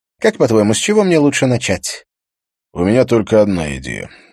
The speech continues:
Сразу после того, как Тони исчез, мы выяснили, что он не останавливался на ночлег ни в Уставсете,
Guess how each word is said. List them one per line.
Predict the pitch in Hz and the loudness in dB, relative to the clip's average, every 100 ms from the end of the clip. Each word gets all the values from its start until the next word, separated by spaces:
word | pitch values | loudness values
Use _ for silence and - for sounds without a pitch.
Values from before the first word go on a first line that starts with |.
| _ | _
Сразу | - 95 113 95 | -4 2 2 0
после | 85 90 90 | -2 -4 -4
того, | 87 107 104 | -2 0 2
как | 90 - | 0 -4
Тони | - 104 98 90 | -2 0 0 -2
исчез, | 82 - 127 110 - | -2 -2 0 0 -2
мы | 87 90 | -2 0
выяснили, | 113 107 95 92 90 | 0 0 -2 -4 -2
что | 85 - 101 | -4 -2 0
он | 104 | 0
не | 98 | 2
останавливался | 95 - 82 80 87 104 113 110 101 | 0 -2 -4 0 0 2 0 0 -2
на | 95 | -2
ночлег | 92 90 87 98 - | -2 -4 -4 -4 -4
ни | 82 | -4
в | 90 85 | -4 -4
Уставсете, | 87 - 107 101 104 104 110 | -6 -6 -6 -4 -4 -2 -4